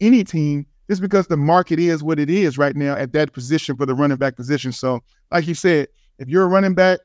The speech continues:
and you're not making the type of money that Bijan Robinson, um, got for coming into the league, you're not making the high-end money like Gibbs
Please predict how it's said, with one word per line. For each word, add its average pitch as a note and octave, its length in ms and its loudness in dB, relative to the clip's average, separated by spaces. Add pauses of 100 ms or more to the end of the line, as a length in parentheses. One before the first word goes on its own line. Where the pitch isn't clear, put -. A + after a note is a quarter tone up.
(340)
and D3 80 -10
you're D3 100 0
not F3 200 4
making F3+ 240 0
the E3 60 0
type F3 180 -2
of D#3 80 -4
money E3 240 0
that C#3+ 160 -4
Bijan D#3+ 480 -2
Robinson, D#3 560 -2 (420)
um, C#3+ 280 -2
got D#3 240 0
for C#3+ 80 -12
coming D#3+ 260 0
into D3 160 -4
the C#3 120 0
league, E3 400 -2 (260)
you're C#3 80 -4
not F3 180 2
making F3 300 0
the D3+ 80 0
high-end D#3+ 400 0
money D#3 260 0
like C#3+ 320 -2 (160)
Gibbs D#3+ 480 -2